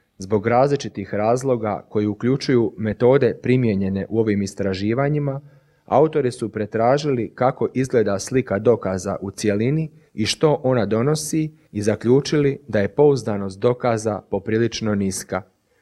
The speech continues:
To znači da, iako su neka istraživanja dobro provedena, povjerenje autora ovog sustavnog pregleda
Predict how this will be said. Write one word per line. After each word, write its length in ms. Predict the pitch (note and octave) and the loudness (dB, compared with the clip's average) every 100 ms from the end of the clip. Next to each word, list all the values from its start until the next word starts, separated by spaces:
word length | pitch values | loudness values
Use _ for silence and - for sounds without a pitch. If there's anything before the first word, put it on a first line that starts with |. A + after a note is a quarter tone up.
| _ | _
To 140 | - A2+ | 2 2
znači 480 | G2 C3 C#3 - A2 | 4 2 0 0 0
da, 340 | A2 G#2+ - | 0 -2 -6
iako 360 | B2 D3 C#3+ B2 | -2 0 2 -2
su 160 | - B2+ | -4 -4
neka 300 | D3+ D3 G#2+ | -4 0 0
istraživanja 760 | G#2+ A2+ G2+ G#2+ C#3 B2 G#2+ | 0 -2 -4 -2 0 0 0
dobro 320 | G#2 C#3 A#2+ | 0 2 2
provedena, 680 | G2 G#2+ G2 G2 G#2+ C3 D#3 D3+ _ _ _ | 0 -4 -4 -4 -2 -2 -4 -6 _ _ _
povjerenje 580 | - G#2+ G#2+ C3 E3 D#3+ | -2 2 4 4 2 2
autora 540 | A#2+ C3+ C#3+ C3+ A#2 A2 | 4 4 4 2 2 2
ovog 320 | B2 A#2 G2+ | 2 2 0
sustavnog 580 | - B2+ - G#2+ G2+ F#2+ | -2 -4 0 0 -2 -4
pregleda 720 | - G#2+ C3 D3+ C3+ A#2+ A#2+ | 0 2 2 2 2 0 -4